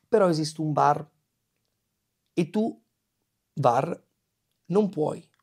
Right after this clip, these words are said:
non richiamare l'arbitro sul fallo di Mano di Bani, perché il cross era lontano.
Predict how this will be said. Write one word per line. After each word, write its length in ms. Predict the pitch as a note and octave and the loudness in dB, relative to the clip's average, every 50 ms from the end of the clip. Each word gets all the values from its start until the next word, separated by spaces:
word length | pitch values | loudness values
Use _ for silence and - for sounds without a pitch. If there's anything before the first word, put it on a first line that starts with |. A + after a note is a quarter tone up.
| _ _ _ _ _ - | _ _ _ _ _ -4
non 120 | F3 F#3+ | 0 0
richiamare 680 | F#3+ F3 D#3+ - E3+ D#3 C#3+ A#2+ A2 G#2 - - _ _ _ _ _ _ _ _ _ _ _ _ _ _ _ _ _ _ | 0 0 0 -2 -2 0 0 -2 -2 -6 -10 -12 _ _ _ _ _ _ _ _ _ _ _ _ _ _ _ _ _ _
l'arbitro 680 | - E3+ D3+ C3+ C3 C#3 D#3 D#3 A3+ A3 A3+ A3+ - _ _ _ _ _ _ _ _ _ _ _ _ _ _ _ _ _ _ | -4 -2 0 0 0 -2 -2 2 4 2 2 2 -2 _ _ _ _ _ _ _ _ _ _ _ _ _ _ _ _ _ _
sul 240 | - - - A3 F3+ | -8 -4 -2 -2 -2
fallo 160 | - F#3 E3 | 0 -2 0
di 80 | D3+ | 0
Mano 140 | D3 C#3+ C#3+ | 0 0 0
di 80 | C#3 C3+ | -2 0
Bani, 400 | C3 C3 C3+ A3+ C4+ G#3 - _ _ _ _ _ _ _ _ _ _ _ _ _ _ _ _ _ _ | 2 2 0 0 -2 -6 -10 _ _ _ _ _ _ _ _ _ _ _ _ _ _ _ _ _ _
perché 240 | - - D3+ D3 D#3 | -4 -4 -2 0 0
il 200 | D3 D3+ F3 D#3+ D3 | -2 -4 -4 -12 -8
cross 280 | - G3 G3 F#3+ - | -4 -2 -2 -2 -2
era 80 | F3 D3+ | -2 -2
lontano. 560 | D3+ D3 D3 C#3+ - C#3+ - - - - - | -2 -2 -2 -4 -4 -6 -6 -8 -12 -16 -20